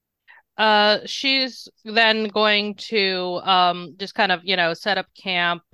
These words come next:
um, and just kinda send a message to Gran to kinda check in on Gran and make sure Gran's doing okay.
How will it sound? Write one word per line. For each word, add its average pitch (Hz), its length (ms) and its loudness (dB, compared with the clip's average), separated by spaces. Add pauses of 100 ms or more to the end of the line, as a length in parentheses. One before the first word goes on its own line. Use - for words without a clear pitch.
(160)
um, 156 800 -2 (1200)
and 247 80 -4
just 302 160 -8
kinda 277 320 4
send 233 240 0
a 226 60 4
message 202 460 -2
to 196 100 -8
Gran 175 340 0
to 175 60 -2
kinda 165 260 0
check - 260 -6
in 170 120 -6
on 160 100 -6
Gran 160 260 -2
and 156 60 -6
make 156 140 -6
sure - 160 -14
Gran's 151 260 -4
doing 156 220 -4
okay. 202 260 2